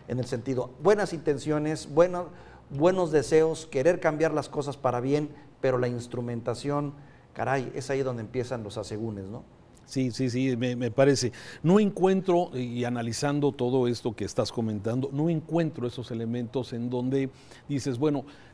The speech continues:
Speaker 2: me peleo con las, los laboratorios porque son abusudos y corruptos, no presento ninguna
Speaker 1: Perdón.
Speaker 2: denuncia, pero además le sigo
Speaker 1: Raúl.
Speaker 2: comprando a pisa,
Speaker 1: Sí.
Speaker 2: le sigo comprando todas sus otras líneas de producción, solamente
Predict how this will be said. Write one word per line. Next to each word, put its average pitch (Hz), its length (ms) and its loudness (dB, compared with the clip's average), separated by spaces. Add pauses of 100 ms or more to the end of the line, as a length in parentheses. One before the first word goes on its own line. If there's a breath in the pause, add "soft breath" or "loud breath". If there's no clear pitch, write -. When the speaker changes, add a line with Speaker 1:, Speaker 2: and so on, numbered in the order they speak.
(120)
Speaker 2:
me 143 160 0
peleo 165 360 6
con 180 200 -2
las, 160 340 -2
los 139 240 2
laboratorios 143 720 4
porque 123 300 -6
son 147 220 2
abusudos 139 460 -2
y 147 40 -2
corruptos, 151 640 2 (220 soft breath)
no 170 180 4
presento 156 460 2
ninguna 143 380 0
Speaker 1:
Perdón. 147 160 6
Speaker 2:
denuncia, 160 300 2 (260 loud breath)
pero 151 220 6
además 160 600 2 (200 soft breath)
le 151 160 2
sigo 254 320 4
Speaker 1:
Raúl. 165 220 6
Speaker 2:
comprando 233 440 2
a 147 120 0
pisa, 196 440 2 (140)
Speaker 1:
Sí. - 200 -4
Speaker 2:
le 160 60 4
sigo 233 300 4
comprando 208 600 6 (360 loud breath)
todas 269 340 6
sus 233 180 -2
otras 240 300 6
líneas 233 320 4
de 196 80 4
producción, 190 720 2 (240 soft breath)
solamente 240 800 4